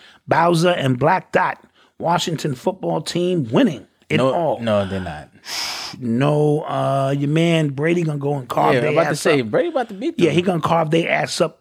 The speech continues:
Speaker 1: this week.
Speaker 2: You saw, um, Tom Brady, he got, uh,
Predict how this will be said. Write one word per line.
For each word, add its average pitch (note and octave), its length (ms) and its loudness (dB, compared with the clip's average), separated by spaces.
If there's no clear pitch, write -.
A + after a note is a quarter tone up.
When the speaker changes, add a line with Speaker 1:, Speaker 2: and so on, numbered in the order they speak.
Speaker 1:
this - 220 0
week. E3+ 340 -6
Speaker 2:
You D#3 140 -4
saw, G#3 400 2
um, D#3+ 480 0
Tom F3 280 -2
Brady, D#3+ 300 0
he D#3+ 160 -2
got, D3+ 380 2
uh, A#2+ 680 -2